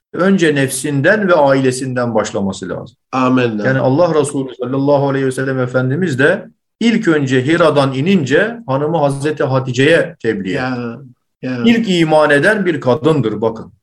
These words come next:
Speaker 1: İlk iman eden kendi eşidir. Dolayısıyla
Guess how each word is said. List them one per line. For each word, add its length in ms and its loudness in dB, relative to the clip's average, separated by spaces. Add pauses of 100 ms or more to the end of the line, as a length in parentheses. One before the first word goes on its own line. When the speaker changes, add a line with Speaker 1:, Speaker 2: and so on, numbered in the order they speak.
(120)
Speaker 1:
İlk 240 -2
iman 380 2
eden 600 0 (300)
kendi 380 -2
eşidir. 560 -2 (300)
Dolayısıyla 880 2